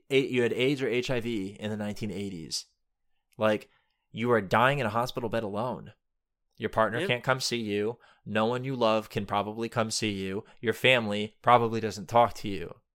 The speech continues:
Speaker 1: So you die alone. You die alone. Um, and that was denialism, uh, in large part. De-, denialism of the, denying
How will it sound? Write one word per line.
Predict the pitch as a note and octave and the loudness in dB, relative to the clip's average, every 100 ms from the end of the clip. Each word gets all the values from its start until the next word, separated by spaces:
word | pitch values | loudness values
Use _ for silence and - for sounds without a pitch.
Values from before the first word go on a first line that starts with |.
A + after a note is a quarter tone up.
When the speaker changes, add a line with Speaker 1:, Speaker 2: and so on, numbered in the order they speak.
| _ _ _ _ _ | _ _ _ _ _
Speaker 1:
So | - - C3+ C3 B2 A2+ A2+ - _ _ _ _ _ _ _ - | -6 4 6 8 8 4 0 -6 _ _ _ _ _ _ _ -6
you | A#2 | 0
die | A#2 B2 C3 | 6 8 8
alone. | A#2 C3 F3 - - | 6 4 4 0 -8
You | A#2+ | -2
die | C#3+ D#3+ | 2 2
alone. | D#3+ A#2 D#2+ C#2 _ _ _ _ _ | 0 -2 -4 -10 _ _ _ _ _
Um, | A2 A2 A2 G#2+ G#2+ G#2 G#2 _ _ | 0 4 4 4 0 -4 -10 _ _
and | A#2+ | 2
that | B2+ C#3 | 4 4
was | C3+ | 0
denialism, | A2 B2+ A2 G2+ G2+ F#2 G#2 B2 - - - _ _ - - | 0 0 0 0 -4 -4 -6 -6 -14 -20 -20 _ _ -20 -4
uh, | G#2 G#2 G2+ G2 F#2+ F#2+ - - | 0 2 4 2 0 -2 -6 -6
in | A#2+ A2 | -2 2
large | G#2+ G#2+ | 4 2
part. | - G#2 G#2 - | 2 4 4 2
De-, | A2+ A#2 | -4 -4
denialism | F#2+ G#2+ A#2+ A2+ A#2 A2+ A2 A#2 G#2+ G#2 G2+ - | -2 0 2 4 4 2 0 0 -2 -4 -8 -6
of | A#2 A2 A2+ G#2 G2+ F#2+ - - _ _ _ _ _ _ _ | 2 4 4 2 -2 -10 -18 -20 _ _ _ _ _ _ _
the, | G2 A#2 A2 G#2 G#2 G2+ F#2+ - _ _ _ _ _ _ _ D3 | -6 -2 -2 -2 -6 -8 -10 -14 _ _ _ _ _ _ _ -4
denying | C#3 B2+ C#3 F3+ F3 E3 D#3 C#3 | -2 0 0 0 -2 -4 -8 -12